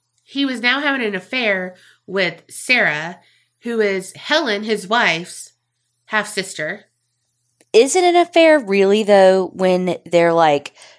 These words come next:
Speaker 2: "Love is love, have sex with whomever"?
Speaker 1: Mm, true, because Helen, his wife, was having an affair with the O T O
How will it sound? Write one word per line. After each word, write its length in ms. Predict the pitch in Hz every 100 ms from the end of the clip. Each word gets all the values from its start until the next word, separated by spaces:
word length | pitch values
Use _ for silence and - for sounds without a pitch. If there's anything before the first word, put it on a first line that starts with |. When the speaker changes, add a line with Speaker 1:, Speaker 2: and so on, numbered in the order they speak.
| _
Speaker 2:
"Love 200 | 233 277
is 140 | 302 277
love, 300 | 339 214 180
have 180 | 214 208
sex 240 | 269 -
with 100 | 262
whomever"? 640 | 294 302 294 175 156 - -
Speaker 1:
Mm, 280 | 320 370 349 - - _ _ _
true, 480 | - - 339 254 196
because 680 | 240 233 - 403 247 214 220
Helen, 720 | - - 370 403 214 220 269 -
his 240 | - 220 247
wife, 460 | 330 240 233 - _ _ _ _ _ _ _ _ -
was 920 | 220 233 220 214 208 196 185 - -
having 800 | 196 247 247 233 226 220 214 214 - _ _ _ _ _ -
an 140 | 220
affair 380 | 214 233 226 220
with 200 | 208 208
the 140 | 208
O 120 | 220 226
T 260 | 240 208
O 580 | 208 202 196 190 185